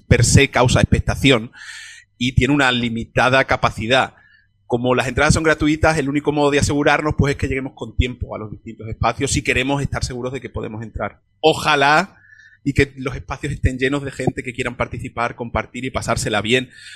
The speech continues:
durante toda esta semana de festival. Porque Juani mencionó antes que para nosotros el festival tiene una, una unión, eh, al menos internamente en nuestro círculo,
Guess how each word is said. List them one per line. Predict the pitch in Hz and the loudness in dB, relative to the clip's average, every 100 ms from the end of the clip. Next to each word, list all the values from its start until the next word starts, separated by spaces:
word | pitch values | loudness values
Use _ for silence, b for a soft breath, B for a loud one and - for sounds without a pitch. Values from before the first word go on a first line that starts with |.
| B | B
durante | 120 117 123 | 2 2 4
toda | 127 | 4
esta | 120 131 117 110 - | 4 2 2 0 -4
semana | - 117 120 123 | -2 0 2 2
de | 120 | 2
festival. | 120 - 110 110 | 0 2 2 4
Porque | - 117 | 2 4
Juani | 135 139 151 | 6 6 4
mencionó | 135 135 127 131 | 0 -2 0 2
antes | 135 127 | 0 -2
que | - | 0
para | 107 107 | 0 0
nosotros | 110 - 135 - 131 156 - - | -2 -2 -2 0 0 -2 -6 -8
el | 104 101 | -8 -6
festival | 113 - 120 123 131 131 | -6 0 2 4 4 0
tiene | 127 131 | -4 -6
una, | 127 120 117 123 b b b _ | -4 -4 -4 -6 b b b _
una | 120 127 | -6 -2
unión, | 131 139 147 143 139 - _ _ _ | 0 2 2 0 -4 -10 _ _ _
eh, | - 113 110 110 110 | -4 0 0 0 0
al | 120 | 0
menos | 123 151 156 | 2 2 2
internamente | 131 143 131 120 135 127 | 2 2 2 2 2 2
en | 120 | 0
nuestro | 117 - 120 | -2 -2 -2
círculo, | - 123 - 107 104 | -2 -2 0 0 -2